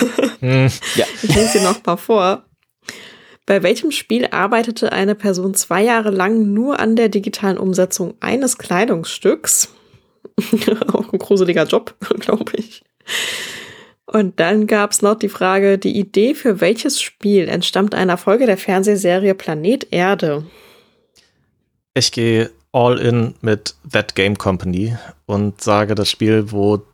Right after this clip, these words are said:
Speaker 1: zwei Jahre lang an der Klamotte gearbeitet wurde, ist Journey und die Idee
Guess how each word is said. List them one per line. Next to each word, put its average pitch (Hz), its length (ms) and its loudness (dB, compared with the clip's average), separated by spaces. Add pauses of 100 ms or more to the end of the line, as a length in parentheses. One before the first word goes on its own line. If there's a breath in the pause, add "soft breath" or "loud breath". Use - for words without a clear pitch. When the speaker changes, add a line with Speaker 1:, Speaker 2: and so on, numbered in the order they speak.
(100)
Speaker 1:
zwei 104 260 0
Jahre 104 200 2
lang 101 220 2
an 101 100 -2
der 101 100 2
Klamotte 110 440 0
gearbeitet 107 540 0
wurde, 107 180 2
ist 101 200 -2
Journey 131 500 2
und 107 240 -4
die 104 200 -2
Idee 104 460 4